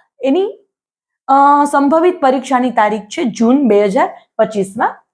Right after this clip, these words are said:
લેવાશે. હવે જોઈએ વધારેની માહિતી. તો ઉમેદવારો છે એ પોતાની લાયકાત મુજબ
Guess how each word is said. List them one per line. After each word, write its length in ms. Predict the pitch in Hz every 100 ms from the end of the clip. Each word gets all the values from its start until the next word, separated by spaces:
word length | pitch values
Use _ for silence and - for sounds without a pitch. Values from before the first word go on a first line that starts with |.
| 220
લેવાશે. 600 | 202 180 180 185 180 - _ _
હવે 180 | 214 269
જોઈએ 340 | 269 320 320 494 508
વધારેની 500 | 226 214 214 220 240
માહિતી. 520 | 254 269 262 339 427 - _
તો 200 | 339 370 -
ઉમેદવારો 640 | 294 403 349 294 214 208
છે 480 | 208 269 370 - _ 311
એ 340 | 302 220 - _ -
પોતાની 460 | 269 - 349 392
લાયકાત 520 | 392 262 233 247 233 220
મુજબ 280 | 214 269